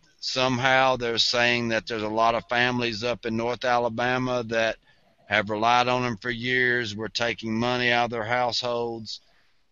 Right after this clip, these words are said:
because they're not, not able to provide for their family 'cause they want to use gill nets to, to fish to feed their family with. And, uh, they're, they're trying to grab the hearts of these senators and, um,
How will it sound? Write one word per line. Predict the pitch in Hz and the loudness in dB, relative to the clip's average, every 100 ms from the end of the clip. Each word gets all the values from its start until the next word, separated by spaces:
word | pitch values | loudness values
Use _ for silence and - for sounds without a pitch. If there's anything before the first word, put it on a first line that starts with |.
| - | -12
because | 95 113 113 104 | -6 0 0 0
they're | 113 | -2
not, | 113 117 123 123 | 0 2 0 0
not | 117 120 | 0 0
able | 117 110 | -2 -4
to | - 98 | -8 -8
provide | 113 107 123 123 - | -10 0 4 4 0
for | 117 | -6
their | 110 | -6
family | - 123 120 120 120 113 | -2 2 4 2 0 -2
'cause | 113 110 98 | -2 -4 -2
they | 113 117 120 | -2 0 -2
want | 113 117 117 - - | -4 -4 -6 -8 -10
to | 113 110 113 107 _ _ _ | -6 -6 -6 -10 _ _ _
use | 110 131 131 | -2 0 0
gill | 113 147 156 | 0 2 2
nets | 135 123 127 - - | 2 2 2 0 -8
to, | - 123 120 123 _ - | -6 -6 -6 -10 _ -10
to | 117 104 - | -8 -8 -4
fish | 131 131 117 | 0 0 -2
to | - 95 | -4 -8
feed | 123 120 | -8 -6
their | 117 | -8
family | - 127 117 101 95 | -6 -4 -2 -4 -8
with. | 85 71 65 _ _ _ _ _ _ _ | -10 -12 -14 _ _ _ _ _ _ _
And, | - 104 104 104 104 | 0 2 2 0 0
uh, | 104 98 | 0 0
they're, | 95 101 | -2 -6
they're | 101 107 | -6 -6
trying | - 123 120 | -2 0 0
to | 117 | 0
grab | 113 120 120 | 2 2 2
the | 110 | 0
hearts | 104 123 127 - | 0 0 0 -2
of | 113 | -2
these | 117 - | -2 0
senators | 123 123 120 120 120 113 113 | 0 0 0 -4 -4 -4 -4
and, | 117 113 113 110 | -2 0 -2 -2
um, | 107 107 104 98 | -2 -2 -2 -4